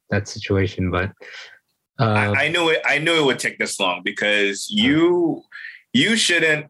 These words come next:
Speaker 2: shit on other people about telling meandering stories
Speaker 1: <laughs>
Speaker 2: because,
Speaker 1: Yeah.
Speaker 2: because yo ass tells meandering ass stories too these days.
Speaker 1: <laughs> Yeah.
Speaker 2: Yeah.
Speaker 1: It's true, yeah.
Speaker 2: Uh,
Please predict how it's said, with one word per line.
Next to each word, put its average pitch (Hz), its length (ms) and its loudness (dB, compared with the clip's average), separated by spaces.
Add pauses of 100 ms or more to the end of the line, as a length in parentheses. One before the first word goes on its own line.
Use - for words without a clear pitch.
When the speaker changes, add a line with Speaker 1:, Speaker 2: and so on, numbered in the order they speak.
Speaker 2:
shit 135 280 0
on 123 280 0
other 113 300 0
people 107 520 0
about 95 320 0
telling 95 420 -2 (1160)
meandering 107 680 0
stories 90 680 -2
Speaker 1:
<laughs> 185 80 0
Speaker 2:
because, 180 720 -2 (400)
Speaker 1:
Yeah. 110 220 -4 (100)
Speaker 2:
because 120 440 -2
yo 156 340 2
ass 143 720 -2 (180)
tells 120 280 0
meandering 123 580 0
ass 110 200 0
stories - 500 -2
too 92 360 -4 (100)
these 139 220 0
days. - 440 -10
Speaker 1:
<laughs> - 40 -20 (380)
Yeah. 98 220 -2 (220)
Speaker 2:
Yeah. 87 220 -4 (220)
Speaker 1:
It's 123 200 -2
true, 101 280 2
yeah. 92 160 2
Speaker 2:
Uh, 110 220 -2